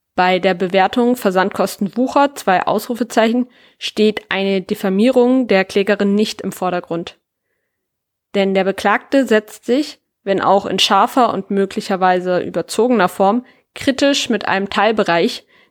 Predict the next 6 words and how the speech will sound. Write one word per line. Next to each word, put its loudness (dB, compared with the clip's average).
der 2
gewerblichen 0
Leistung -2
der -2
Klägerin 0
auseinander, 0